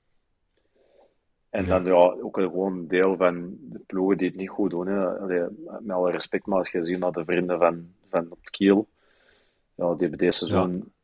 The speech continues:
Speaker 1: hun beste overwinning was een overwinning tegen de U drieëntwintig van Racing Genk of zo. Ja, en die zitten dan wat te lachen met een wedstrijd dat we vorige week hebben verloren. Ja, ik
Speaker 2: Ja.
Speaker 1: weet niet. Dat, ik denk dat dat ook gewoon veel te maken heeft met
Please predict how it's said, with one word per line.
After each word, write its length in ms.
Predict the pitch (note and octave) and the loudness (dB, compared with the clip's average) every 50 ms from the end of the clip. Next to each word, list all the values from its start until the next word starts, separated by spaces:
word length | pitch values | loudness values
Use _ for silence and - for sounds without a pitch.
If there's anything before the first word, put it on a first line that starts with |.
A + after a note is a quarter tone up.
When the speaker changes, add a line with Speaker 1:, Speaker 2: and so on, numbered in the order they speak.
| _ _ - C4 - _ _ _ _ _ _ _ _ _ - - _ _ _ _ _ | _ _ -20 -20 -20 _ _ _ _ _ _ _ _ _ -20 -20 _ _ _ _ _
Speaker 1:
hun 200 | - G#2+ F#2+ F#2 | 0 0 2 4
beste 260 | F2+ G2+ - - A2+ | 4 4 6 8 8
overwinning 440 | G#2 G2+ F#2+ F#2 F#2 G2 G2 G2+ G2+ | 10 10 10 8 6 6 6 6 4
was 140 | G2+ G2+ F2+ | 4 4 4
een 120 | G2 F#2 | 2 0
overwinning 460 | F#2+ F#2 E2+ F2 F#2 F#2+ G2 G2+ G2 | 0 0 2 2 4 4 2 2 2
tegen 240 | - G#2 G2 F#2+ F#2 | 2 4 4 6 4
de 180 | F#2 F2+ F2 F#2 | 2 0 0 0
U 80 | F#2 | -2
drieëntwintig 480 | E2+ F2+ F2 F2+ E2+ F#2 G2 F#2+ F2+ - | 0 0 0 -2 0 -2 -6 -8 -6 -4
van 140 | - G2 F2+ | -2 0 2
Racing 380 | F#2 F#2 F2+ - - F2+ E2 | 2 2 0 0 -2 -4 -4
Genk 200 | D#2 F#2+ G2+ G2+ | -2 -4 -4 -4
of 120 | - G#2 G2+ | -6 -8 -8
zo. 320 | - - A2+ A2+ A2 A2+ _ _ _ _ _ _ _ - - - _ _ _ _ _ _ _ _ _ _ | -4 -4 -2 -2 -4 -6 _ _ _ _ _ _ _ -20 -20 -20 _ _ _ _ _ _ _ _ _ _
Ja, 320 | - F2+ F2+ F2 F2+ G2+ - _ | -4 -2 0 0 -2 -4 -8 _
en 200 | - - F2+ F2 | -8 -6 -6 -4
die 140 | E2+ F2 E2+ | -4 -4 -4
zitten 260 | D#2+ E2+ D#2+ - F2 | -4 -4 -4 -2 0
dan 200 | E2+ F2 E2 E2 | 0 0 0 0
wat 180 | E2 E2 E2 - | 0 -2 0 0
te 60 | - | 0
lachen 360 | D2+ D#2+ E2 - - - F2+ F2 | 0 0 -2 -2 -4 -8 -6 -6
met 360 | E2+ E2 D#2+ D#2 D#2+ E2+ - - - - _ _ _ _ _ _ _ _ _ _ _ | -6 -6 -6 -8 -8 -10 -14 -18 -20 -20 _ _ _ _ _ _ _ _ _ _ _
een 180 | - F#2 E2 | -10 -8 -6
wedstrijd 380 | D#2 D#2 - - - F2+ F2 D#2+ | -6 -6 -8 -6 -4 -4 -4 0
dat 220 | - E2 D#2+ D#2 | 0 2 2 2
we 60 | D#2 D2 | 0 -2
vorige 220 | D#2+ D#2+ E2 E2 | -2 -2 0 0
week 120 | E2 D#2 | -2 -2
hebben 200 | - D#2+ D2+ D2+ | -4 -6 -6 -4
verloren. 600 | D2 D2 D2+ D2 D2+ D#2+ E2 E2+ D#2+ E2+ F2 - _ _ _ _ _ _ _ _ _ _ _ _ _ - | -4 -4 -2 0 2 2 2 2 2 -2 -4 -10 _ _ _ _ _ _ _ _ _ _ _ _ _ -12
Ja, 220 | - D2+ C#2+ C#2+ | -8 -8 -6 -6
ik 80 | - - | -6 -4
Speaker 2:
Ja. 40 | F2+ | -2
Speaker 1:
weet 140 | E2+ D#2 D2+ | -2 -2 -2
niet. 200 | D2+ D#2 D2+ - _ _ _ _ _ - | -4 -6 -8 -10 _ _ _ _ _ 2
Dat, 280 | F2 F2 F2 F2 F2 | 4 6 8 8 6
ik 140 | - - - | 6 4 6
denk 120 | G2 G2 | 8 10
dat 120 | G2+ G2 F#2 | 10 10 10
dat 80 | G2+ G2 | 10 8
ook 80 | F#2+ | 8
gewoon 260 | - A2 G#2 G2+ F#2 E2 | 8 6 6 6 6 4
veel 220 | G2+ G2 G2 G2 | 6 6 6 6
te 100 | - G#2 | 4 0
maken 400 | F#2+ F2+ F#2 F#2+ F#2+ - G2 F#2 | 2 6 6 6 6 4 0 -4
heeft 160 | F#2+ F#2+ F#2 | -4 -4 -4
met 260 | F#2 F#2 F2+ F2+ F2+ | -4 -4 -4 -6 -8